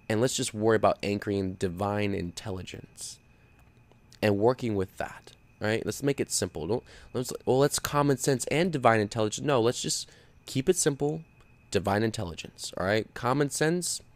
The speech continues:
is just a word now to you. You know, most people use it in conversation, common sense, common sense. Like,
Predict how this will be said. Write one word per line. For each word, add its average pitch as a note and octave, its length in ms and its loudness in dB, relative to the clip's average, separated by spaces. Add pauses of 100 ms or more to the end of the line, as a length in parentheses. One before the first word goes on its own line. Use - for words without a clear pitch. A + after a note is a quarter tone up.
(340)
is G2+ 140 -2
just A2 120 2
a A#2 60 4
word G#2 300 4
now E2 240 -4
to - 120 -10
you. - 140 -12 (160)
You F2+ 120 -6
know, E2+ 60 -6
most G2 320 4
people A#2+ 240 -2
use A2 320 0
it G#2+ 80 0
in G2 220 2 (300)
conversation, G#2 800 -2
common G2+ 420 -6
sense, F#2+ 300 -6
common G2 360 -6
sense. - 320 -4
Like, F#2+ 140 -6